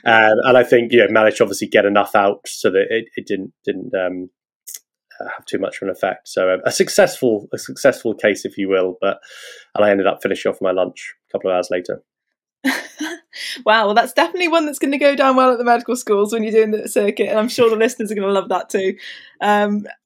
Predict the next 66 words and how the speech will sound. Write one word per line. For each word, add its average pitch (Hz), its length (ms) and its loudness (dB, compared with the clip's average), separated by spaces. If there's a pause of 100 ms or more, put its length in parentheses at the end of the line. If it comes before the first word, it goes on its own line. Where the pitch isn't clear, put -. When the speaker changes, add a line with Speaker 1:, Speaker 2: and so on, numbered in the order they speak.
(240)
Speaker 1:
and, 226 360 2
uh, 226 260 6
yeah, 254 340 4
like, 277 140 -4 (100)
like, 269 220 -2
just 269 160 -2
going 277 140 4
back 254 160 0
to 247 120 -6
what 226 120 2
you 214 60 -4
were 208 40 -4
saying 214 320 0
before, 214 180 0
it 196 60 -4
just - 140 -14
occurred 208 240 0
to 202 100 -10
me 180 60 -6
to - 80 -14
say, 202 180 -2
you 196 80 -2
know, 185 160 -4
there's 202 140 -10
probably 202 260 -2
quite 175 220 -2
a - 20 -2
lot 190 160 -2
of 185 80 -10
medical 196 260 -8
students 196 420 -6
that 180 100 -8
listen 196 180 -6
to - 80 -14
the 185 140 -14
podcast 190 440 -8
as 180 140 -10
well, 185 320 -2 (300)
and 208 100 0
it's 202 140 -4
probably 214 320 0
quite 208 240 0
encouraging 202 480 0
to 202 100 -4
hear 196 240 0
that, 190 240 -2
you 196 80 -8
know, 185 80 -4
you 190 160 -4
can 196 140 -10
go 196 120 -2
out 180 140 0
and 196 80 -8
do 185 100 -2
this 180 140 -8
cool 185 220 -8
stuff, 190 340 -4
and 180 100 -12
that 175 100 -8
your 202 100 -6
biochemistry 196 640 0
lecture 170 500 -4 (420)
is, 190 280 -2
uh, 185 340 2
you 202 100 -4
know, 165 180 -2